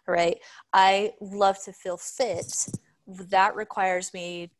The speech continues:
to go to the gym and do these workouts, which often ends up in being kind of sore.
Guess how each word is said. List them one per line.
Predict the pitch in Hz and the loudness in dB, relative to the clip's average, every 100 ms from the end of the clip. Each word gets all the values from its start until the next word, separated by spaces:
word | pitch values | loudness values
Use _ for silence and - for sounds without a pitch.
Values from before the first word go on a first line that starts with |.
| - | -12
to | 180 170 | -8 -8
go | 175 185 | -4 -4
to | 180 | -4
the | 170 | -6
gym | 175 180 | -6 -6
and | 175 | -6
do | 170 | -10
these | 165 165 | -10 -10
workouts, | - 185 - 175 175 - | -6 -6 -2 -2 -2 -4
which | - - - - _ - | -8 -8 -10 -12 _ 2
often | 196 233 226 | 2 2 -6
ends | 190 190 185 - | -6 -8 -6 -4
up | 175 - | -4 -6
in | 175 | -12
being | 175 175 180 175 _ | -12 -14 -16 -18 _
kind | - 185 | -8 -4
of | 165 | 0
sore. | - 185 220 | 0 0 -4